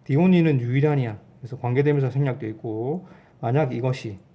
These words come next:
너가 개발해온 헤드 피피, 더 과거지,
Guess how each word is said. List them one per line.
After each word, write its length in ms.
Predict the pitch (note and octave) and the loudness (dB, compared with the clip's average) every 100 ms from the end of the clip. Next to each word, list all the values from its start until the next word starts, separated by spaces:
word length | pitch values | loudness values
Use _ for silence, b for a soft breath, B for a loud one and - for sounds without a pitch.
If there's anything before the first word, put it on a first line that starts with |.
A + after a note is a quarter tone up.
| b b b | b b b
너가 380 | B2+ B2 D3+ D#3 | -4 0 2 2
개발해온 960 | D#3 E3+ F3+ E3 C#3+ D3 E3 G3+ B3 - - - | 2 4 4 4 4 2 2 0 -2 -8 -20 -4
헤드 300 | G#3+ G#3 - | -2 -2 -4
피피, 460 | - - F3+ C3+ - | -12 -6 -2 -2 -4
더 120 | - | -6
과거지, 640 | B2+ D#3+ E3 C#3+ C#3 E3+ | 0 2 2 0 -2 -2